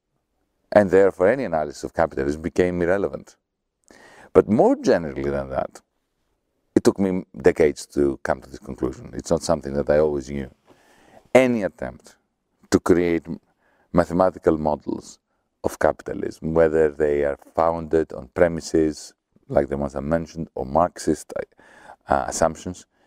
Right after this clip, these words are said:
end up spectacular failures. Because capitalism cannot, just like Darwinism, cannot really be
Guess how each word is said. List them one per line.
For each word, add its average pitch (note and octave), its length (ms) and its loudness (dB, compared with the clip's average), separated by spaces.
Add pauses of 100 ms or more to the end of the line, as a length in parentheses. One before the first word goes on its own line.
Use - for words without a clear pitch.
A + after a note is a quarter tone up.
(680)
end G#2 240 -2
up - 420 -4 (380)
spectacular D2+ 640 -2
failures. - 640 -8 (600)
Because E2+ 500 2 (320)
capitalism F2+ 920 0 (420)
cannot, F2+ 440 0 (160)
just - 220 0
like A2+ 360 -2 (540)
Darwinism, C2+ 640 0 (920)
cannot F#2+ 320 2
really F2+ 340 0
be C2+ 520 -2